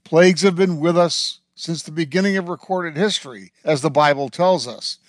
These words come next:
It isn't productive to fault hospitals for failures of the state and nation's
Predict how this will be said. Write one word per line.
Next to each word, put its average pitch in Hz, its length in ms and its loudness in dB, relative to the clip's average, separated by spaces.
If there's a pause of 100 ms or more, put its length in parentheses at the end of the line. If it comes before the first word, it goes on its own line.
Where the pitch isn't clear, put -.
(180)
It 247 160 -2
isn't 277 280 0
productive 220 520 -2
to 139 120 -16
fault 170 420 -4
hospitals 196 640 -6
for 156 160 -16
failures 180 600 -2
of 151 180 -14
the 139 80 -14
state 196 420 -2
and 156 220 -6
nation's 165 580 -4